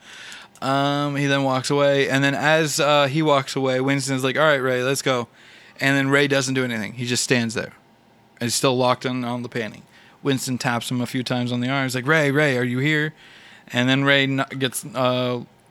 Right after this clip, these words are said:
out of the trance from Vigo, and he's like, "Yeah, I'm here. I'm fine." And then Winston's like, "Are you, are you okay? You sick or anything?"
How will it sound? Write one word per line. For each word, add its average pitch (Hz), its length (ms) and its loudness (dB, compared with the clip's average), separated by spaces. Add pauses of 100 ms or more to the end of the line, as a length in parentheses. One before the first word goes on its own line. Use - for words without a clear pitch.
(300)
out 143 140 2
of 143 120 0
the 135 80 0
trance 131 340 -2
from 127 220 -2
Vigo, 131 480 0
and 127 100 -4
he's 127 100 -4
like, 131 140 -4
"Yeah, 240 240 -2
I'm 165 100 -2
here. 160 200 -2
I'm 202 140 -4
fine." 220 460 -6 (380)
And 131 120 -4
then 135 80 2
Winston's 151 360 -2
like, 143 120 -2 (380)
"Are 139 60 -4
you, 135 140 -6 (840)
are 123 80 -8 (600)
you 139 180 -2
okay? 170 260 0
You 165 160 -6
sick 202 300 0
or - 20 -2
anything?" 226 320 -2